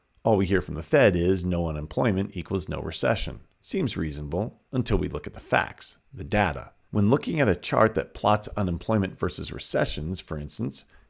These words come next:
and focusing in on when unemployment rises versus when a recession starts,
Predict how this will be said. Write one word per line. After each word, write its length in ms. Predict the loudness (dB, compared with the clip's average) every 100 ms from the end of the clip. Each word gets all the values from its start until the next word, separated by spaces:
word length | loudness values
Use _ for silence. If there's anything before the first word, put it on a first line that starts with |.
| -6
and 160 | -4 0
focusing 580 | 2 2 0 -2 0
in 160 | 0 0
on 220 | -2 0
when 160 | -2 -2
unemployment 520 | -4 -4 -2 -4 -4
rises 680 | -2 2 2 2 -2 -4 -4
versus 420 | -4 -4 -6 -6
when 180 | -6 -6
a 40 |
recession 440 | -8 -8 -8 -8 -10
starts, 520 | -2 0 0 0